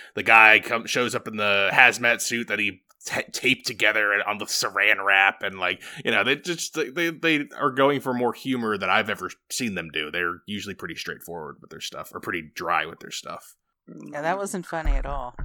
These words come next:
Speaker 1: You didn't ha-, laugh at all in this? I laughed. I was, I was gonna point out, I laughed more in this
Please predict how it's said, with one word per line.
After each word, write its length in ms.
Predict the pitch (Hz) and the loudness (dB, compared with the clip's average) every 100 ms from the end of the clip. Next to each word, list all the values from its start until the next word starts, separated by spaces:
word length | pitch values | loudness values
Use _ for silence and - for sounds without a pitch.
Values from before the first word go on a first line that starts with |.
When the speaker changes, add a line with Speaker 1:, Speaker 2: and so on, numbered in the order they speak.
| - - - - - - | -8 -8 -12 -10 -10 -4
Speaker 1:
You 60 | 277 | 2
didn't 140 | 247 | 4
ha-, 160 | 269 269 | 4 4
laugh 260 | 214 180 220 | 4 4 6
at 80 | |
all 120 | 175 202 | 8 8
in 40 | |
this? 120 | 226 - | 8 10
I 100 | 175 | 12
laughed. 300 | 254 262 392 | 12 12 12
I 140 | 160 175 | 12 12
was, 200 | 180 - _ _ _ - | 10 4 _ _ _ 6
I 80 | |
was 180 | 175 190 | 8 8
gonna 180 | 202 247 | 8 8
point 240 | 240 233 262 | 8 8 10
out, 140 | 214 | 10
I 140 | 135 202 | 10 10
laughed 260 | 208 202 | 10 8
more 420 | 160 170 185 180 - | 4 4 6 6 4
in 180 | 147 | 2
this 280 | 147 165 - | 6 4 2